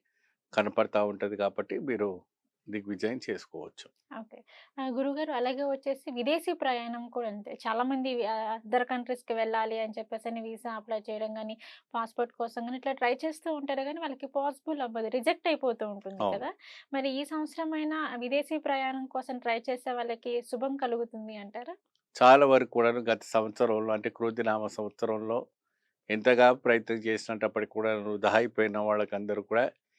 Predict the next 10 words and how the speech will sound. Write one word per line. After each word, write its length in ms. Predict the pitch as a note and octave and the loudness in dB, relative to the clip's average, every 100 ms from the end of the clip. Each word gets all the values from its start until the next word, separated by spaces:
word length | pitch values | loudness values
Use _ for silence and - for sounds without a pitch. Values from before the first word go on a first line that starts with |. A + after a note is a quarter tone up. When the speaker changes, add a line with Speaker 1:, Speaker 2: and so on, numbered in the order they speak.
| _ _ _ | _ _ _
Speaker 1:
ఈ 140 | A#2+ C#3 | 2 2
సంవత్సరం 420 | C3 B2 - B2+ | 4 2 4 0
క్రియా-, 440 | - A#2 A#2+ A#2 A2 | 2 4 6 4 2
ఆ, 360 | A2+ A2 G#2+ G#2 _ _ _ - | -2 -2 -2 -6 _ _ _ 2
కేరళ 280 | B2 B2 B2 | 6 8 6
నాడి 340 | A2+ A2+ A2+ | 4 4 2
జ్యోతిషం 600 | G#2 G#2+ G#2+ A2+ A2 A2+ - _ _ _ _ _ | 2 0 0 -6 -6 -6 -12 _ _ _ _ _
శాస్త్రం 420 | A2+ A2 - G#2+ G2+ | -2 -2 -2 -8 -4
ప్రకారంగా 600 | G#2 G#2 G#2+ G#2 - - - _ _ _ _ - | -2 0 0 -2 -6 -10 -14 _ _ _ _ 0
మీరు 400 | A#2+ B2 B2 | 4 4 2